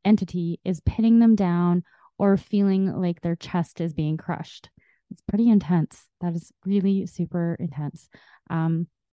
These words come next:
yeah. Okay. So apparently it's estimated that about eight percent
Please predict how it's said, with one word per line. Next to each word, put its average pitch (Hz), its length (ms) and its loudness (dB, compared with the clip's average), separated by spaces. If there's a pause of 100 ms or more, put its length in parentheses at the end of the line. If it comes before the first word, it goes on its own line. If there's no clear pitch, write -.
yeah. 180 360 2 (180)
Okay. 226 260 2
So 190 220 -2
apparently 233 720 0 (340)
it's 220 180 -4
estimated 185 580 0
that 170 160 0
about 170 260 0 (100)
eight - 180 -2
percent 196 560 0